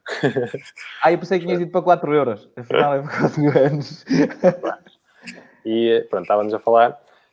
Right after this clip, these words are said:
Speaker 1: E é um,
Speaker 2: Sim, da
Speaker 1: um
Speaker 2: questão
Speaker 1: pouco
Speaker 2: da
Speaker 1: isto,
Speaker 2: construção
Speaker 1: como
Speaker 2: e da
Speaker 1: a construção, eh, eh, neste caso as compras estavam,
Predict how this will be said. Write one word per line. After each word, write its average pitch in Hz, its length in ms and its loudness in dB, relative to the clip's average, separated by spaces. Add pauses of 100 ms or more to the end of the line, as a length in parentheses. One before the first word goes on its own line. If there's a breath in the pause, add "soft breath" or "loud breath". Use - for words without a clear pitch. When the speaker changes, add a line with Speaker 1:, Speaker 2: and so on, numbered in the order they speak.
(120)
Speaker 1:
E 127 120 4
é 135 40 8
um, 139 60 4
Speaker 2:
Sim, 139 80 0
da 131 80 2
Speaker 1:
um - 20 4
Speaker 2:
questão 143 180 0
Speaker 1:
pouco - 20 -4
Speaker 2:
da 147 80 2
Speaker 1:
isto, 147 80 -6
Speaker 2:
construção 143 360 0
Speaker 1:
como 170 140 2
Speaker 2:
e 165 40 6
da 143 220 0
Speaker 1:
a 139 40 -2
construção, 104 720 -4 (160)
eh, 98 380 -4 (460)
eh, 120 380 -8 (340)
neste 127 220 -4
caso 135 220 2
as 120 80 -6
compras 143 400 0
estavam, 98 480 0